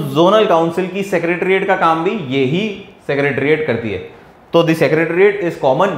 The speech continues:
for interstate council and for zonal council, दोनों के लिए एक ही secretariat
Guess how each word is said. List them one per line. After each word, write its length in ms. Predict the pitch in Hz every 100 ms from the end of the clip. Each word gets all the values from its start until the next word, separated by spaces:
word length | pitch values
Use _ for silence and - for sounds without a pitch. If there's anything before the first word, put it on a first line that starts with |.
| 120
for 100 | 160 156
interstate 500 | 135 123 156 185 175
council 400 | 185 185 190 233 - - - -
and 200 | 127 139
for 160 | 139 196 262 - - - 123
zonal 320 | 135 135 190 - -
council, 280 | 135 135 110 107
दोनों 240 | 127 131
के 80 | 139
लिए 140 | 196
एक 300 | 233 - 131
ही 100 | 156
secretariat 720 | - 117 123 120 135 180 -